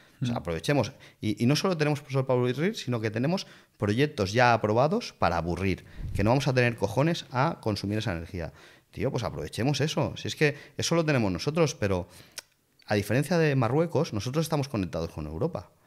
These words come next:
Speaker 1: ¿sabes? Entonces, es que creo que no se aprovecha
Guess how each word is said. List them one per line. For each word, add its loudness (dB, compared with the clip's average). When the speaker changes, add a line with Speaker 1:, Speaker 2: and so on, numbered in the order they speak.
Speaker 1:
¿sabes? -4
Entonces, -12
es -18
que 0
creo 6
que 6
no 6
se 2
aprovecha 2